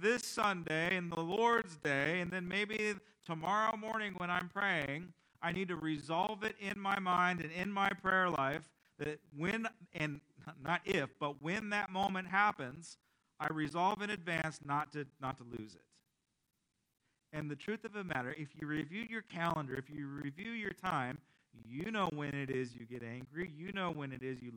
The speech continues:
lose it. You know when, you know when and what circumstances causes you to lash out in certain ways.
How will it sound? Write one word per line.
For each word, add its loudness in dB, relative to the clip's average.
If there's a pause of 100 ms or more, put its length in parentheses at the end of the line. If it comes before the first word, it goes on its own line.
(120)
lose -8
it. -4 (320)
You -10
know 0
when, 2
you -6
know -2
when 0
and -4
what -4
circumstances -6 (280)
causes 4
you -2
to -6
lash 2
out 0
in -18
certain -10
ways. -6